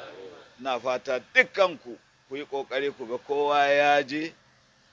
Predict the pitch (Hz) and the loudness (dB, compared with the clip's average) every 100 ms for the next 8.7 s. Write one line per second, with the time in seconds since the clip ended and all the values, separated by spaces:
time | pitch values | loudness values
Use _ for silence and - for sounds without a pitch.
0 | _ _ _ 104 120 135 143 123 135 151 | _ _ _ -8 -2 0 -2 -4 -4 -2
1 | 131 147 143 104 127 123 - 120 - 113 | 0 -2 -2 -2 -2 -2 -4 -6 -6 -8
2 | 107 143 139 139 135 - _ _ 131 131 | -6 0 4 6 4 0 _ _ -8 -2
3 | 131 131 131 131 131 127 135 131 98 _ | 0 0 0 -4 -2 -2 -2 -4 -6 _
4 | _ _ _ - 127 131 - _ _ _ | _ _ _ -8 -8 -8 -14 _ _ _
5 | - 113 120 127 131 117 117 120 127 131 | -16 -10 -6 -2 -2 -2 -6 -4 -6 -4
6 | 131 113 120 135 127 117 127 190 185 147 | -4 -4 -6 -6 -6 -6 -4 -4 -2 -4
7 | - 175 165 - _ _ - 117 120 135 | -4 -4 -4 -6 _ _ -12 -8 -2 -2
8 | 135 127 110 98 101 104 95 | -2 -10 -4 -2 -2 -4 -10